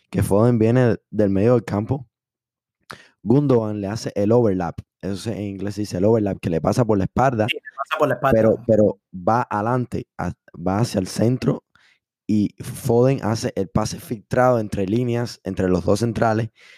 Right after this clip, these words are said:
Speaker 1: y Gundogan se queda solo y mete gol.
Speaker 2: Fue contra el Borussia Dortmund, creo, ¿no? Fue contra el
Speaker 1: La
Speaker 2: Dortmund.
Speaker 1: verdad, uf, si te digo, te,
Speaker 2: Creo que
Speaker 1: te
Speaker 2: fue contra el
Speaker 1: miento.
Speaker 2: Dortmund.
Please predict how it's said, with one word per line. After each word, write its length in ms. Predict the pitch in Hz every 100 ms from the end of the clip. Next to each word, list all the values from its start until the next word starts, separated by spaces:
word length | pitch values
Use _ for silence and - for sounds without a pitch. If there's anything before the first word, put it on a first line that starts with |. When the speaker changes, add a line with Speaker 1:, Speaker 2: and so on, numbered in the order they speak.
| _ -
Speaker 1:
y 120 | 104
Gundogan 340 | 107 123 120
se 140 | 98 92
queda 200 | 92 85
solo 240 | - 131
y 40 |
mete 220 | 104 87 87
gol. 240 | 95 85 _ _ _ _ _ _ _ _ _ _ _ _ _ _ _ _ _ _ _ _ -
Speaker 2:
Fue 120 | 160
contra 320 | 196 175 180
el 120 | 151
Borussia 320 | 135 156 156 165
Dortmund, 320 | 160 143 -
creo, 220 | 151 139
¿no? 180 | 135 214 _ _ -
Fue 440 | - - - 160
contra 180 | 175 151
el 80 | 95
Speaker 1:
La 60 |
Speaker 2:
Dortmund. 280 | 98 98 90
Speaker 1:
verdad, 320 | 101 107 110
uf, 360 | 104 - 95 -
si 200 | - 104
te 140 | 87
digo, 460 | 85 98 113 113 104
te, 120 | 82
Speaker 2:
Creo 100 | 85
que 80 | 78
Speaker 1:
te 140 | - 85
Speaker 2:
fue 140 | 92
contra 220 | 90 165
el 60 | 131
Speaker 1:
miento. 140 | -
Speaker 2:
Dortmund. 120 | 190